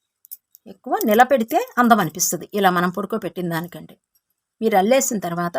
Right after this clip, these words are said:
ఒక్కసారి దీన్ని ఇలా సెట్ చేయండి. ఇలా నొక్కేస్తే దీని రూపం అనేది మనకి బాగుంటుంది. ఏదైనా అల్లుకున్న తర్వాత ఒకసారి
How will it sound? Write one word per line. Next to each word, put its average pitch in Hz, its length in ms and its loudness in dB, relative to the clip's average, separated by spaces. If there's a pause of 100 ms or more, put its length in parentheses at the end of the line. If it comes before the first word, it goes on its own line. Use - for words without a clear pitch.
ఒక్కసారి 214 640 -2
దీన్ని 226 280 -4
ఇలా 208 160 -2
సెట్ 233 280 0
చేయండి. 160 380 -4 (460)
ఇలా 196 120 -2
నొక్కేస్తే 208 600 0 (120)
దీని 220 220 0
రూపం 247 300 -2
అనేది 226 280 0
మనకి 226 340 -6 (920)
బాగుంటుంది. 208 500 2 (120)
ఏదైనా 254 320 4
అల్లుకున్న 240 360 2
తర్వాత 202 320 -2
ఒకసారి 214 300 -4